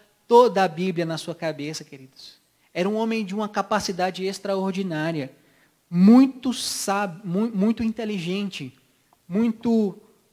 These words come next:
culto e erudito. Ele caminhava pela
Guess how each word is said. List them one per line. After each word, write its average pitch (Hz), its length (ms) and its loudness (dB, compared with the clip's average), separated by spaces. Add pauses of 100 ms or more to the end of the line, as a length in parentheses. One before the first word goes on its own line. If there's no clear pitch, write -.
culto 214 580 -4 (1040)
e 180 120 8
erudito. 180 720 2 (100)
Ele 185 180 -2
caminhava 202 680 0
pela 175 480 0